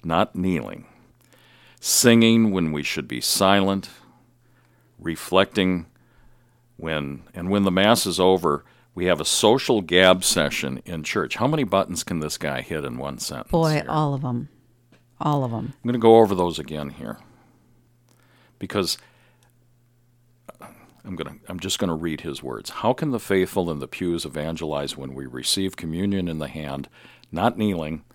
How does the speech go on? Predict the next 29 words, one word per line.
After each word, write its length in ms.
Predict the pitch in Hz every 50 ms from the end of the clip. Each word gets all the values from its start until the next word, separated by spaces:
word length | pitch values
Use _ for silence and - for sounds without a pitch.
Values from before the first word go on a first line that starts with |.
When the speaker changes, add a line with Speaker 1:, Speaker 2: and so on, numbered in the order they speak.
| _ _ - - - -
Speaker 1:
singing 520 | - - - - - 120 120 131 131 131 123
when 180 | 110 98 87 82
we 80 | 82
should 220 | 80 - - 78 65
be 120 | - 65
silent," 720 | - - - - 92 92 101 104 107 107 107 110 107 - - -
he's 140 | - 90 -
speaking 380 | - - 87 78 - 78 78 73
during 260 | 80 85 85 82 82
communion, 500 | - - 120 104 92 87 87 90 92 90 _ - - - - - - _ _ _
"reflecting, 800 | - 73 73 - - - 101 104 101 - - 98 90 90 92 - _ _ _ _ _ -
and 140 | 85 90 90
when 200 | 92 95 87 87
Mass 380 | 98 117 143 180 185 165 -
is 160 | 123 107 98
over, 380 | 110 104 110 110 98 104 98 90
having 340 | 92 98 95 92 85 82 76
a 60 | 73
social 460 | - - 104 101 104 104 - 107 101
gab 360 | 87 - 80 80 85 80 76
session 400 | - - 85 76 73 - - 67
in 120 | 64 67 65
the 100 | 65 64
church?" 500 | - - 69 58 50 - - - - - - _ _ _ _ _ _ _ _ _ _ _ _ _ _ _ _ _ _ _ - - - _ _ - - - - - - - - - _ _
This 200 | - 117 135 - -
man 260 | 123 120 120 117 110
is 120 | 104 90
an 120 | 92 92 95
octogenarian. 1040 | 90 87 92 - - 92 78 76 78 76 78 76 73 67 60 53 - - -